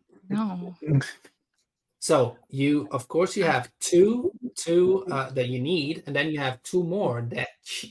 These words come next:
Speaker 2: get you a free raise. So you can choose, not only you can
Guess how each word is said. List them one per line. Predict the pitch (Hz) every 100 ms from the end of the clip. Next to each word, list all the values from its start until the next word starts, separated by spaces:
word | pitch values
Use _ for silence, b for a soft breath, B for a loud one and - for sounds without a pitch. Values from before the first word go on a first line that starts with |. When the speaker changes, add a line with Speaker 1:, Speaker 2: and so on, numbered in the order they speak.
| -
Speaker 2:
get | 160 180 - -
you | 127 117 123 -
a | 127 110
free | - 165 175
raise. | 170 185 139 101 - - -
So | - 165 156 131
you | 135 196 240
can | - 190 170
choose, | 180 151 156
not | 156 175 185
only | 233 226 185
you | 156 147
can | - 147 139